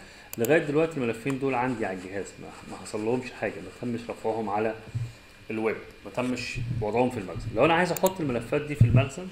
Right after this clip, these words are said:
يعني أحطهم جوه، آه، الريبوزيتوري وأطلب من جيت إن يتابع التغييرات فيهم، فلازم أعمل آد. فأنا هعمل جيت آد على هاي دوت اتش تي ام ال وجيت آد على هاي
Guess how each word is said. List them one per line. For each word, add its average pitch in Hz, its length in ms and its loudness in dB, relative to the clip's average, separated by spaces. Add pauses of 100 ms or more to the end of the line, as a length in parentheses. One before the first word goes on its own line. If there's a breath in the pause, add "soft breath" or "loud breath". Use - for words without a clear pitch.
(560 loud breath)
يعني 101 140 0
أحطهم 113 640 -4
جوه، 131 380 6
آه، 92 260 -6
الريبوزيتوري 107 640 0
وأطلب 110 460 4
من 98 220 -6
جيت 131 180 4 (120)
إن 107 120 -4
يتابع 120 380 0
التغييرات 107 480 -4
فيهم، 196 300 -6
فلازم 143 260 -2
أعمل 139 280 -4 (100)
آد. 101 200 -4 (840 loud breath)
فأنا 117 200 -4
هعمل 120 380 -2
جيت 131 320 -2 (880)
آد 107 280 0 (760)
على 95 180 -6
هاي 113 340 2
دوت 107 300 -4
اتش - 160 -10
تي 123 200 -6
ام 107 140 -4
ال 156 200 -2 (1300)
وجيت 117 460 0
آد 127 240 0
على 98 180 -2
هاي 110 560 -2